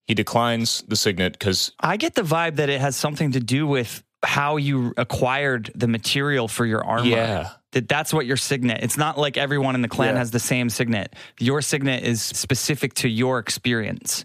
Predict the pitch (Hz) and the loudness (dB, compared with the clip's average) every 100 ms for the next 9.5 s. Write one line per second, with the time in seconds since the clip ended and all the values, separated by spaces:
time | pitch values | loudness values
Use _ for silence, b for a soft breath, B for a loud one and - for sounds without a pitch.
0 | - 107 110 101 110 107 95 98 95 95 | -4 0 2 2 2 4 4 2 2 2
1 | 95 95 85 - 87 87 87 80 76 - | 2 0 -2 0 0 2 2 0 -2 -2
2 | - 185 - 196 160 139 139 143 - 127 | -2 0 0 2 2 0 0 0 0 -2
3 | 123 131 139 143 131 113 110 113 127 127 | 0 0 0 0 0 2 0 0 -2 0
4 | 135 113 151 139 113 - 131 127 107 110 | 0 0 0 -2 -2 -2 0 0 2 2
5 | 127 120 110 117 117 110 - 117 113 - | 2 0 2 0 0 0 0 0 0 0
6 | - 123 127 117 110 123 117 113 117 113 | 0 2 2 2 0 -2 -2 0 0 2
7 | 110 107 107 - 120 117 107 - 120 123 | 0 0 0 0 0 0 -2 -2 -2 0
8 | 110 107 110 107 117 113 107 101 107 110 | -2 0 0 2 0 0 -2 -2 0 0
9 | 104 - 160 117 110 | 0 0 2 2 0